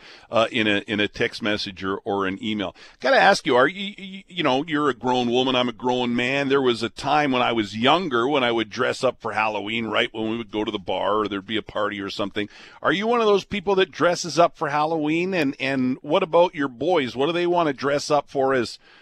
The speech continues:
uh, this Halloween? Any, any hot costumes?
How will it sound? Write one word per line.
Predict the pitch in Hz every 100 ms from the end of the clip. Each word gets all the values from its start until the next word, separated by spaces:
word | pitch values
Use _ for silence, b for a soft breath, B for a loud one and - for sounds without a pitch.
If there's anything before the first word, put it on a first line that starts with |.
| b -
uh, | 127 131 139
this | 147 160
Halloween? | 139 104 95 90 82
Any, | 104 131 127 123
any | 120 131 131 127 -
hot | - 127 -
costumes? | - 131 135 - 160 165 -